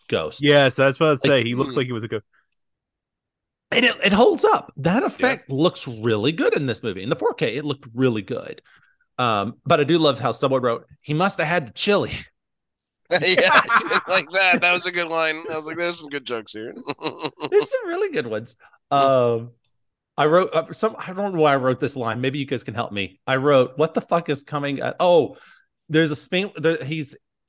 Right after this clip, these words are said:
Speaker 1: in, he, I think it's in the diner. He spits out, like, the tendril thing.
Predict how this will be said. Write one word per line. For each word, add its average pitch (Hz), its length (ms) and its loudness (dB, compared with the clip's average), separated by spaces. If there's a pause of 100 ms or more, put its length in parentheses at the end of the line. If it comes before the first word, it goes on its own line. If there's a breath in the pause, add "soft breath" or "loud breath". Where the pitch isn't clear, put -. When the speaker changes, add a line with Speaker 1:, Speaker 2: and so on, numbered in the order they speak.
(240)
Speaker 1:
in, 170 240 -4
he, 147 340 -2
I - 80 -8
think 185 220 -2
it's - 180 -8
in 151 180 2
the 151 200 -2 (580)
diner. 190 580 -2 (560)
He 143 160 -4
spits 180 380 0
out, 160 140 4
like, 131 120 0
the 120 100 -2
tendril 127 440 -2
thing. 156 440 -4